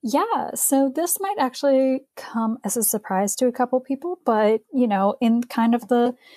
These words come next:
frame of the romantic dramedy, I really think that a good contemporary pairing with this movie would be Leslie Headland's Sleeping with Other People,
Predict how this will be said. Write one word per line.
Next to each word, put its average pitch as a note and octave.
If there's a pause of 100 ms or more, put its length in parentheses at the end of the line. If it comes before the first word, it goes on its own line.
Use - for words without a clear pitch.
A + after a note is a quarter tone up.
(200)
frame G#3
of G#3
the G#3+
romantic G#3+
dramedy, G3+
I G#3
really A#3
think G#3 (160)
that G3+
a G#3+
good G3+ (220)
contemporary A3
pairing A3+ (240)
with B3+
this C4+
movie C4+
would C4
be A#3
Leslie G#3+
Headland's A#3
Sleeping G3+
with G#3
Other A3+
People, G#3